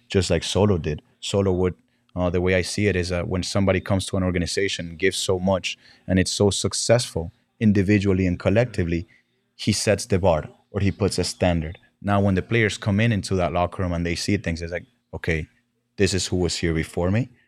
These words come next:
That's where I need to go. That's, that's the north." And then Solo just, you know what I mean? He left a clear mark and a clear north that we just have to make sure that the players that come in follow and they understand that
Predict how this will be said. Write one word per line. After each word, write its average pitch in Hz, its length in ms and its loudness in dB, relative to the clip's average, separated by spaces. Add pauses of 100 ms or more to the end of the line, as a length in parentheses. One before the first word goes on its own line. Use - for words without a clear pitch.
(440)
That's 92 220 2
where 90 120 4
I 85 40 4
need 82 180 -2
to 78 120 -6
go. 82 220 0 (160)
That's, - 260 0
that's 95 300 0
the 95 100 0
north." 85 380 0 (420)
And 113 120 2
then 110 120 4
Solo 107 340 2
just, 101 360 -4
you - 60 -4
know 110 40 2
what 107 40 0
I - 20 0
mean? 101 120 0
He 104 140 0
left 95 300 0
a 95 40 0
clear 95 280 2
mark 92 320 0 (280)
and 95 100 -2
a 85 60 -2
clear 98 300 2
north 92 380 2 (340)
that 90 80 -4
we 92 80 2
just 92 160 -2
have 95 160 2
to - 80 -4
make 92 180 2
sure 92 200 0
that 90 160 -2
the 87 80 -2
players 92 300 2
that 87 120 0
come 92 160 -2
in 90 100 0
follow 95 440 0
and 90 100 -4
they 87 80 -6
understand 87 500 -8
that 87 140 -10